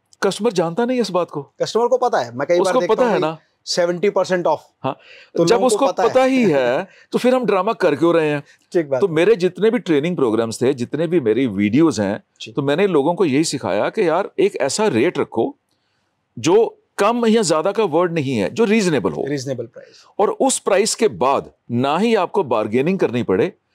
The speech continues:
Speaker 1: और ना ही किसी के आगे हाथ जोड़ने पड़े कि "प्लीज खरीद लो, प्लीज खरीद लो।" पहले कम रख लो ना।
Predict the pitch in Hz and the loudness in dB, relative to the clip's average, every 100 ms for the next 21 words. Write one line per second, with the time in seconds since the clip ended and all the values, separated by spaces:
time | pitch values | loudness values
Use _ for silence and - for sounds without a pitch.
0 | _ 175 156 156 196 185 190 175 165 165 | _ -6 -2 -2 -2 -2 0 0 0 0
1 | 117 143 120 120 127 110 110 143 - _ | 0 -2 0 2 2 2 2 2 -2 _
2 | - 127 135 139 117 120 113 127 123 117 | -14 -2 -2 0 0 0 2 0 0 -4
3 | _ 120 135 - 120 113 120 117 _ - | _ -2 -2 0 0 0 -2 -4 _ -4
4 | 202 254 254 254 240 220 247 254 | 0 2 2 2 2 2 0 0